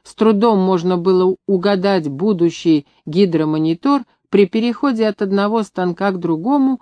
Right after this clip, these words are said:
что-то прибавлялось, и с каждым переходом труба принимала всё более знакомые формы. Двенадцатый станок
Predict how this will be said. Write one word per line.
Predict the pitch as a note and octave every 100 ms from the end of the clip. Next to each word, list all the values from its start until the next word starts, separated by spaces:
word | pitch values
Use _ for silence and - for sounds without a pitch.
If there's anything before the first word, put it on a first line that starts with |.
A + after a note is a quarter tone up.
| _ -
что-то | - C#4+ D4 G#3+
прибавлялось, | - F3 D#3 D#3+ F#3 C#4+ C4 D#3+ -
и |
с | E3
каждым | - A#3+ G3+ F#3
переходом | E3+ E3 D#3+ D#4 D4 B3+ A3+ _ _
труба | A3+ A#3+ D4+ F4
принимала | B3+ A3 G#3+ C4+ C#4 G#3+
всё | - F3
более | D#3+ G3+ C#4+ C4+ C4
знакомые | F#3+ D3+ - F3 F3+ F#3 F3 _
формы. | D3 C#3 B2+ B2 - _ _ _ _ -
Двенадцатый | D#3+ E3+ F#3 G#3 - - F#3
станок | - F3+ E3+ G3 -